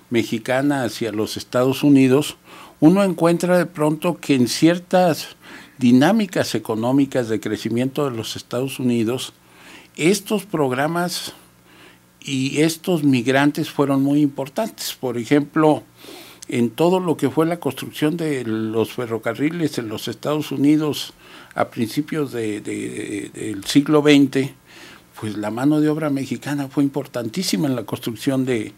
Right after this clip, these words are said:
de ferrocarriles, de la infraestructura de ese país. Pero también en otro periodo, por ejemplo, el programa Bracero, que jugó un papel muy importante, eh,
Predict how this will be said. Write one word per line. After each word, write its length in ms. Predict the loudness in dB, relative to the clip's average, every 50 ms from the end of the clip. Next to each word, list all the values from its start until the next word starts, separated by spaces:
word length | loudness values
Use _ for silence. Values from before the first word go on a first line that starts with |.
| -20 -20 -20 -20 -20 _ -4
de 140 | -4 -4 0
ferrocarriles, 720 | 0 -2 -2 -2 -4 -6 -4 -4 -4 -4 -2 -2 -2 -2
de 100 | -2 0
la 80 | 0 0
infraestructura 720 | 0 0 -2 -6 -6 -6 -6 -8 -4 -2 -2 0 0 0
de 80 | 0 -2
ese 160 | -2 -2 -6
país. 480 | -4 -4 -4 -2 0 -2 -2 -4 -8 -16 _ -20 -20 -20 -20 -20 -20 _ _
Pero 460 | 4 6 6 6 6 2 0 0 -4 -6 -2
también 540 | 0 2 2 4 4 4 4 4 4 2 0
en 160 | 0 2 2
otro 240 | 2 0 0 -6 -8
periodo, 560 | -6 -6 -6 -4 -2 0 0 0 0 -2 -4
por 180 | -4 -6 -6
ejemplo, 340 | -4 -4 -4 -6 -6 -8 -10
el 60 | -10
programa 560 | -8 -4 -2 -2 -2 0 2 2 2 2 2 0
Bracero, 680 | 0 0 -2 -2 -2 -2 0 2 2 2 0 -4 -10 -10 -16 -20 -20 -20 -20 -20 -20 -20 -20 _
que 360 | -2 0 0 0 0 -2 -10 -12
jugó 540 | -8 -4 -4 -4 -2 -2 2 2 2 4 2
un 200 | 0 -2 -4 -2
papel 380 | -4 -4 -2 0 0 0 0
muy 220 | 0 -2 -2 -2 -2
importante, 1400 | -4 -4 -6 -8 -8 -8 -4 -2 -2 -2 -2 -2 -2 -2 -2 0 0 0 -2 -4 -4 -6 -8 -4 -4 -4 -4 -4
eh, 80 | -6